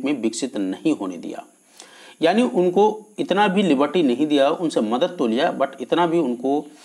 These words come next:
फलीभूत नहीं होने दिया कि वह उस पर शासन करे, यानी टीपू सुल्तान पर शासन करे।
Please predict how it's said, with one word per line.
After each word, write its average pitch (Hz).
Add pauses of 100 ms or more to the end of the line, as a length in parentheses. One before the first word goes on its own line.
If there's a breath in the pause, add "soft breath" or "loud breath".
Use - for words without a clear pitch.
(1700 loud breath)
फलीभूत 214
नहीं 143
होने 196
दिया 185
कि 185
वह 170 (460)
उस 151
पर 180
शासन 135
करे, 147
यानी 120
टीपू 143
सुल्तान 95
पर -
शासन -
करे। -